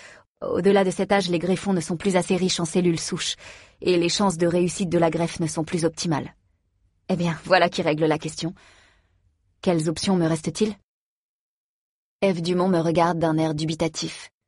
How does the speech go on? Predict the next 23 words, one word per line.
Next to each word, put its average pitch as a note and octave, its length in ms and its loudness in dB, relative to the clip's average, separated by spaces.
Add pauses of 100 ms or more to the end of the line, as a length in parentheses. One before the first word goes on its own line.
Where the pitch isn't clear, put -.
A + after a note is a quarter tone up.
(600)
Je G3 120 0
devine F#3 280 2
à F3+ 80 4
son F3+ 160 -2
expression F#3+ 480 -4
qu'elle F#3 160 0
ne E3+ 80 2
comprend F3 300 -4
pas G3 140 -2
pourquoi G3 260 -2
je F3 100 0
semble F3 340 -2
si F3+ 220 -6
soulagée F#3 460 0
de F3 80 -4
cette E3+ 240 -6
nouvelle. E3 400 -4 (960)
Mais F#3 240 4
en F3+ 140 0
bonne F#3+ 240 2
professionnelle, F#3+ 600 0
elle F3 120 2
enchaîne. D#3+ 420 -2